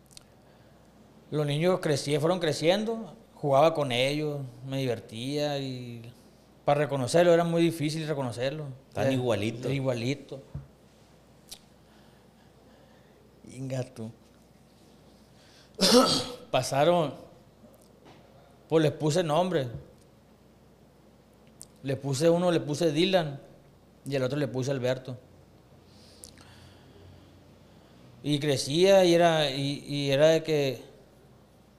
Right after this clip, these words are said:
Speaker 1: yo ya, ese era mi hogar, pues. Yo ya el, el hogar que tenía yo anterior, yo ya no, ya no, ya no era.
Speaker 2: ¿Ya se habían separado totalmente? ¿O
Speaker 1: No,
Speaker 2: sí
Speaker 1: no.
Speaker 2: te seguía aceptando la señora?
Speaker 1: No, yo seguía llegando, ella nunca supo la relación.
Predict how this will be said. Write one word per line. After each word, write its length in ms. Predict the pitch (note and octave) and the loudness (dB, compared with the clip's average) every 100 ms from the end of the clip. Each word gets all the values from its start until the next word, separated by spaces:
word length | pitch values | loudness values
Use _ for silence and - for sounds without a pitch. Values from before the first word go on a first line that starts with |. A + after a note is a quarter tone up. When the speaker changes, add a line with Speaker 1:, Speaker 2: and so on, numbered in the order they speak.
| _ _ _ - | _ _ _ -6
Speaker 1:
yo 260 | C#3 E3 | 2 6
ya, 360 | F3+ F#3 F#3+ F#3+ | 8 8 8 6
ese 160 | E3+ F#3+ | 4 4
era 100 | G3 | 4
mi 120 | E3 | 4
hogar, 280 | C3+ E3 E3 | 2 2 0
pues. 160 | F3+ D3+ - - _ - _ | -10 -12 -16 -20 _ -20 _
Yo 220 | C3+ C#3+ | -4 0
ya 80 | D#3 | 2
el, 60 | D3+ | 0
el 400 | D#3 D3+ C#3+ C3+ | -2 -2 -2 0
hogar 180 | C3 C3+ | 0 0
que 80 | |
tenía 300 | D#3 C3+ C#3 D3+ | -2 -2 -2 0
yo 140 | D#3 | 0
anterior, 340 | D#3 D3+ D#3+ | -2 0 0
yo 80 | D3 | 0
ya 100 | C#3+ | -2
no, 140 | C#3+ C#3+ | -2 -4
ya 140 | C#3 | -4
no, 260 | C3+ C3+ B2 | -4 -8 -8
ya 100 | A#2+ | -8
no 140 | B2+ | -8
era. 160 | B2 B2+ | -8 0
Speaker 2:
¿Ya 160 | A2+ B2 | 4 4
se 100 | D#3 | 4
habían 220 | C3+ C#3 | 2 2
separado 400 | D3+ A2+ A2 A#2+ | 0 0 0 0
totalmente? 580 | A2 A2 A2+ A2 A2 F2+ - - - - - _ _ | 0 -2 -2 -2 -6 -12 -16 -20 -20 -20 -20 _ _
¿O 120 | A#2+ | 4
Speaker 1:
No, 60 | F3 | 4
Speaker 2:
sí 120 | C3 | 4
Speaker 1:
no. 60 | A#2 | 4
Speaker 2:
te 80 | - | 2
seguía 220 | B2 B2 | 4 2
aceptando 420 | B2+ G2+ A2+ B2+ | 2 0 -2 0
la 120 | B2 | -2
señora? 380 | A2+ G2+ G2+ F2+ - - _ - | -4 -6 -8 -10 -14 -20 _ -16
Speaker 1:
No, 180 | B2 D#3 | -2 4
yo 160 | F3+ F3+ | 6 6
seguía 220 | F#3 G3 | 6 6
llegando, 300 | E3+ F3+ F3 | 6 6 6
ella 120 | F#3+ | 6
nunca 180 | F#3+ F#3 | 4 2
supo 260 | F#3 - | 2 4
la 100 | G3 | 4
relación. 400 | E3+ C#3 - C#3 | 4 2 -2 -8